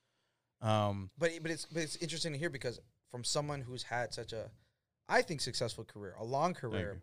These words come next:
Speaker 1: been able to maintain a long career, I feel like you're one of the first people that can be like, "Oh, yeah, I can just drop my shit 'cause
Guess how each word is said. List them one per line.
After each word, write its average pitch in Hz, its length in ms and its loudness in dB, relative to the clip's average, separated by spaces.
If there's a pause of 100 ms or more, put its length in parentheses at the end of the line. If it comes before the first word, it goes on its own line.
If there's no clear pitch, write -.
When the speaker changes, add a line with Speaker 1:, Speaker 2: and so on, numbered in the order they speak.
Speaker 1:
been 127 120 -2
able 131 140 -2
to 131 60 2
maintain 139 500 -2
a 143 60 4
long 110 240 -2
career, 101 400 -8 (760)
I 170 120 4
feel 180 120 4
like 151 140 4
you're 160 100 4
one 160 140 4
of 151 60 0
the 143 80 0
first 170 200 2
people 143 140 -2
that 127 60 0
can 123 100 -2
be 120 60 -2
like, 117 120 -2
"Oh, 139 120 2
yeah, 135 220 4
I 117 60 -2
can 131 160 -8
just 110 100 -10
drop 110 200 -4
my 110 100 -8
shit 110 340 -6
'cause 104 220 -6